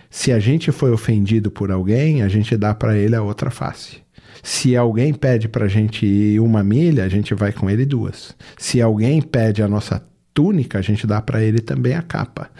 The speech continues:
A gente tá dizendo que a gente estica um pouco mais a corda, que é necessário perdoar, né? Que é necessário fazer isso. Então, se você foi a vítima de uma agressão de adultério,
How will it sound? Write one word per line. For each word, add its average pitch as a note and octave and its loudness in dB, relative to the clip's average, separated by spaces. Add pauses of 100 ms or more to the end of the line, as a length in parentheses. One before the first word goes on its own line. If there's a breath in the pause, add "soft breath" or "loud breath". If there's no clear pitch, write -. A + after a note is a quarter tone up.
(200 loud breath)
A G#2 0
gente A2 0
tá A#2+ 0
dizendo A2+ 2
que C#3+ -4
a B2 2
gente A2+ 0
estica C3+ 0
um A#2 -2
pouco A2+ -2
mais G#2+ 0
a B2 -2
corda, F2+ -4 (120)
que A#2+ 0
é A2+ 2
necessário B2 0
perdoar, A#2+ -2 (340 loud breath)
né? B2+ 2
Que A#2 -2
é G#2 2
necessário A2 0
fazer A2 -4
isso. F#2 -8
Então, B2 -2
se - -4
você C#3 -2
foi E3 -2
a A#2+ 0
vítima G2+ -2 (220 loud breath)
de G#2 2
uma B2 2
agressão B2 0
de A2 2
adultério, G2+ -2